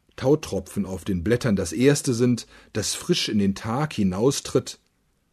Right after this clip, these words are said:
so wird Gottes Geist süßer Himmelstau genannt. Wie eine Quelle gar nicht anders kann, als ohne Unterlass und immer und immer wieder aus sich selbst herauszusprudeln, so beschreiben Pfingstlieder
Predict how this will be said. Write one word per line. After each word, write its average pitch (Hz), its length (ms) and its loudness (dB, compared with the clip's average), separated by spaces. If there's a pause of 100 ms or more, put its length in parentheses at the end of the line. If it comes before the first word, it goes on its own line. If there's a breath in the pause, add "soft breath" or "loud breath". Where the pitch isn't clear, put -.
(240)
so 98 220 -8
wird 101 180 -2
Gottes 104 380 -4
Geist 101 600 -4 (580)
süßer 98 420 -4
Himmelstau 82 720 -2
genannt. 71 540 -12 (920)
Wie 127 140 -2
eine 139 200 2
Quelle 147 440 4
gar 120 160 0
nicht 131 200 -2
anders 135 400 0
kann, 170 280 0
als 117 400 -6
ohne 160 240 4
Unterlass 156 560 2
und 127 160 -4 (140 loud breath)
immer 175 260 8
und 151 140 0
immer 165 260 4
wieder 151 320 2
aus 117 140 -2
sich 117 120 -2
selbst 147 360 0
herauszusprudeln, 120 1120 -2 (640)
so - 140 -4
beschreiben 104 520 -2
Pfingstlieder 151 920 2